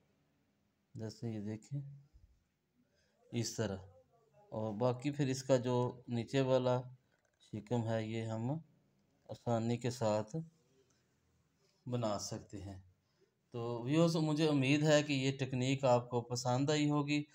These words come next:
सिर्फ आपने अलमदिया की प्रैक्टिस करनी है उल्टा लिखने की, उसी के बाद फिर आपने इसका नीचे वाला जो शिकम है वो बना लेना है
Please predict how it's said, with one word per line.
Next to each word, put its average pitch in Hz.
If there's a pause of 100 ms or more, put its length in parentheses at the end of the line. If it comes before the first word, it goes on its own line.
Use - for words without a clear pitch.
(320)
सिर्फ 135
आपने 123 (380)
अलमदिया 123
की 151
प्रैक्टिस 139
करनी 135
है 135 (460)
उल्टा 123
लिखने 139
की, 131 (420)
उसी 143
के 143
बाद 131
फिर 127
आपने 117
इसका 123
नीचे 117
वाला 135
जो 131
शिकम 127
है 120
वो 117
बना 139
लेना 131
है 127